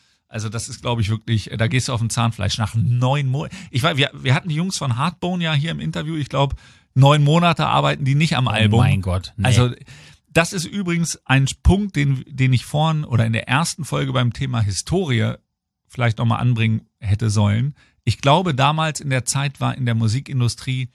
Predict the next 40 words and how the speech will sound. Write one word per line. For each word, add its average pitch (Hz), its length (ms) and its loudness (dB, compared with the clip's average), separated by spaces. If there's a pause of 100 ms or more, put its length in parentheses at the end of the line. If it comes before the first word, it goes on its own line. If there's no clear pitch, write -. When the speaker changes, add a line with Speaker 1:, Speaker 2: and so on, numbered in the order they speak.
(200)
Speaker 1:
auch - 160 -8
viel - 240 -8
Geld 127 260 -4
vorhanden. 98 500 -10 (240)
Also 131 120 6
Speaker 2:
Ja, 165 60 6
Speaker 1:
das 165 120 2
Speaker 2:
klar. 165 120 2
Speaker 1:
ist 131 60 0
nicht 175 160 2
unerheblich, 147 720 0 (340)
ähm, 127 320 4
weil 123 140 6
das 117 240 2
Pressen 175 500 0
von 139 240 -2
Musik 127 340 0
auf 120 200 -6
C - 140 -4
D 143 180 -2
deutlich 131 440 -2
günstiger 143 540 -4
war 120 200 -2
als 110 220 -8
auf - 160 -8
L 147 160 -2
P. 220 300 -10 (560)
Und 123 200 2
damals 151 680 -2 (160)
ging 147 360 0
das 135 200 2
bei 113 180 2
vielen 147 300 -2
los, 131 240 0
dass 127 160 -4
die 113 100 -8
C 113 140 -6
D 135 160 0
aufkam. 110 540 -2
Und, 123 280 2